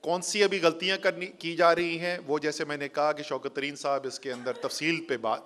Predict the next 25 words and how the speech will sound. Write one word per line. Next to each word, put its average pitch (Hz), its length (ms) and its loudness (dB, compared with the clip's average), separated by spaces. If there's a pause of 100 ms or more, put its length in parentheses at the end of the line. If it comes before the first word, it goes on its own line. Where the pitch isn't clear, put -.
से 123 120 -8
बात 107 280 0
करेंगे, 170 360 0
इसके 170 200 -4
ऊपर 156 560 -2 (160)
आगे 143 260 0
क्या 160 180 0
करने 147 300 -6
के 143 120 -8
लिए 139 140 -2
जा 139 140 2
रहे 143 120 0
हैं 160 80 -4
उसके 165 200 -2
ऊपर 160 200 0
भी 139 140 -4
बात 131 280 -2
करेंगे। 143 340 -4 (340)
लेकिन 151 280 -4
मैंने 160 220 0
कहा 165 160 2
कि 156 140 -6
क्योंकि 160 300 -8
आजकल 160 560 2 (420)
पिछले 165 300 -2